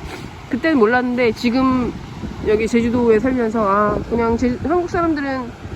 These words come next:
만약 외국 가서 살고 싶으면 제주도 와서 살면 되겠구나. 근데 이제 어느 곳일지를 잘 선택을 해야겠구나. 저는 첫 번째로 추천드리는 곳이,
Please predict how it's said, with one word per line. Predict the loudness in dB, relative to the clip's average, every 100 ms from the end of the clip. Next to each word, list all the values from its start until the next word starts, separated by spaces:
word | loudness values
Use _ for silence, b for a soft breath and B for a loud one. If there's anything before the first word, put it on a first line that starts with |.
| -12 -4
만약 | 2 2
외국 | 2
가서 | 2 2 2
살고 | 2 0
싶으면 | 0 0 0
제주도 | 0 0 2
와서 | 2 0 -2 -2
살면 | 0 0 0
되겠구나. | 0 -2 -2 -4 -4 -4
근데 | -4 -2
이제 | -2 -2 -4 -4 -10 -14 -14 -14 -6
어느 | 0 2 2
곳일지를 | 0 0 -2 -2 -4
잘 | -2 0
선택을 | 0 0 0
해야겠구나. | 0 0 -2 -2 -4 -4 -6 -12 -14 -14 -14 -12 -10 -2
저는 | 2 4 2 0
첫 | 0
번째로 | 2 2 0 -2
추천드리는 | -2 0 0 2 0 0
곳이, | -2 -2 -2 -2 -2